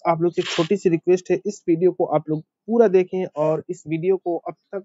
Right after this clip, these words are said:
आप इस channel को subscribe नहीं किए तो please subscribe करें, और किसी भी किस्म का दिक्कत हो बुक से related, notes से related, तो please आप लोग WhatsApp group को ज्वाइन करें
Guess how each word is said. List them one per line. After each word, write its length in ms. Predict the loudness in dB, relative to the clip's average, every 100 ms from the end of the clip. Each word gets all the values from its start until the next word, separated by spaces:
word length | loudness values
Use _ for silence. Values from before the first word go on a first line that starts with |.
| _ -2
आप 200 | -2 -2 _ _ _ _ _ _ _ -20 -18 -18 -20 -2
इस 140 | -2 0
channel 220 | -2 0
को 100 | -2
subscribe 520 | -4 -10 0 2 2
नहीं 220 | 2 0
किए 240 | -2 -4 -4
तो 120 | -6
please 260 | -4 -4
subscribe 420 | -6 -10 -4 -2 -2 -2
करें, 200 | -2 -2 -2
और 180 | -2 -2 -6
किसी 240 | -8 -4
भी 80 | -4
किस्म 320 | -4 -6 -4
का 120 | -2 -2
दिक्कत 420 | -2 -4 -4 0
हो 120 | 0
बुक 220 | 2 0
से 140 | 0 -2
related, 420 | -2 -2 -4 -8
notes 340 | -4 -2 -4 -2
से 100 | 0
related, 400 | 2 0 -2 -8
तो 60 | -10
please 280 | -8 -8 -6
आप 160 | -6 -4
लोग 200 | -4 -6 _ _
WhatsApp 440 | 2 2 2 -4 -2
group 180 | -2 -4 -4
को 80 | -2
ज्वाइन 320 | 0 0 0
करें 280 | 0 0